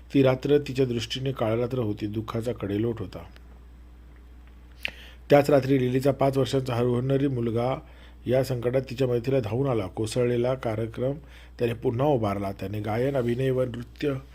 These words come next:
नर्तन या कौशल्यांचे डोळे दिपवणारे दर्शन घडवले. कोणत्याही आईला आभाळ ठेणगे वाटावे असे दृश्य ते होते. नवा कलावंत उदयाला आला. आपल्या मुलाचा हा उदयकाळ म्हणजे सुखाचा सर्वोच्च बिंदू होता.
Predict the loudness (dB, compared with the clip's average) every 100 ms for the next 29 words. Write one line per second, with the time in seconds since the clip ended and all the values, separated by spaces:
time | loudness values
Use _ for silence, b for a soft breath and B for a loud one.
0 | B B -8 -4 -2 0 0 0 -2 -2
1 | -2 0 0 0 -2 0 0 0 -2 -2
2 | 0 0 -2 -6 -8 -6 -6 -8 B B
3 | B B -6 -2 0 0 2 4 4 2
4 | 2 2 0 -2 -4 -4 -4 -2 0 0
5 | -2 -2 -2 -4 -8 -6 -6 -8 -6 -8
6 | -8 -12 -14 B B B B B -8 -2
7 | 0 2 2 2 2 0 -2 0 0 0
8 | 0 -2 -4 -4 -8 -6 -4 -4 -4 -4
9 | -6 -4 -2 -2 0 -2 -2 -4 -4 -6
10 | -6 -6 -6 -8 -8 -10 -8 -8 -6 -6
11 | -8 -6 -6 -8 -8 -12